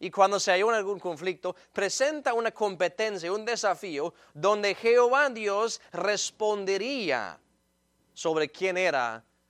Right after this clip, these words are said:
de él. Esa es una gran fe, hermanos,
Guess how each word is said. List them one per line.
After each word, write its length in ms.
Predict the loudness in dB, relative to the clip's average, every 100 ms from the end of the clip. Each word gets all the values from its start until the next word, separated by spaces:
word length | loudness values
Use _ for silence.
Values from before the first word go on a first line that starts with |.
| _ -6
de 260 | -2 -2
él. 180 | -4 -8 _ _ _ -10
Esa 120 | -8
es 80 | -6
una 100 | -4
gran 220 | -2 -2
fe, 120 | -4
hermanos, 680 | -6 -6 -12 -14 -20 -20